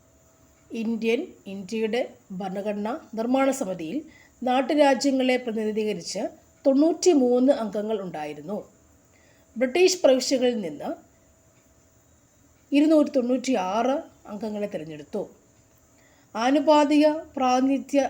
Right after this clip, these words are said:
വ്യവസ്ഥ അടിസ്ഥാനത്തിലാണ് പ്രവിശ്യകളിൽ തിരഞ്ഞെടുപ്പ് നടന്നത്. നാട്ടുരാജ്യങ്ങളെ പ്രതിനിധീകരിച്ച് തൊണ്ണൂറ്റിമൂന്ന് അംഗങ്ങൾ ഉണ്ടായിരുന്നു. ബ്രിട്ടീഷ് പ്രവിശ്യകളിൽ നിന്ന്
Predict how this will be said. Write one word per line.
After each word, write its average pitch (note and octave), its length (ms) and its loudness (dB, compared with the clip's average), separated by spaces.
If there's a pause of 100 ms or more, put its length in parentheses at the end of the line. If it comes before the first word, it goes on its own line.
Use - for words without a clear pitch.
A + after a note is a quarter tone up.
വ്യവസ്ഥ A3 340 -6 (100)
അടിസ്ഥാനത്തിലാണ് G3+ 840 -8 (540)
പ്രവിശ്യകളിൽ B3 560 -2 (520)
തിരഞ്ഞെടുപ്പ് G#3 420 -10
നടന്നത്. D#3 340 -10 (800)
നാട്ടുരാജ്യങ്ങളെ A3+ 840 -4
പ്രതിനിധീകരിച്ച് G#3 720 -8 (500)
തൊണ്ണൂറ്റിമൂന്ന് A3+ 680 -4 (140)
അംഗങ്ങൾ G3 320 -8 (100)
ഉണ്ടായിരുന്നു. D#3 520 -10 (680)
ബ്രിട്ടീഷ് E4 400 0
പ്രവിശ്യകളിൽ B3+ 540 2
നിന്ന് E3+ 220 -8